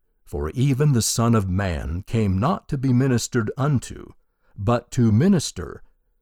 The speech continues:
and to give his life a ransom for many."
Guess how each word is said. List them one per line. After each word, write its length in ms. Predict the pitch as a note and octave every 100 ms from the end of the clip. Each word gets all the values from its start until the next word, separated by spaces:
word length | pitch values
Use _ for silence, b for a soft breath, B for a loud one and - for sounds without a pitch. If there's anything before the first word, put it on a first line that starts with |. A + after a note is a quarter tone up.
| _ _ -
and 180 | F#2 F#2+
to 120 | F#2
give 300 | F2 B2 A#2
his 360 | F2+ C#3+ D#3
life 500 | C#3 D3 D2 D2 - _ -
a 100 | F#2+
ransom 680 | F2+ B2 A2+ - E2 C#2 D2 _ _
for 220 | - F#2
many." 460 | G2 F2 D2 -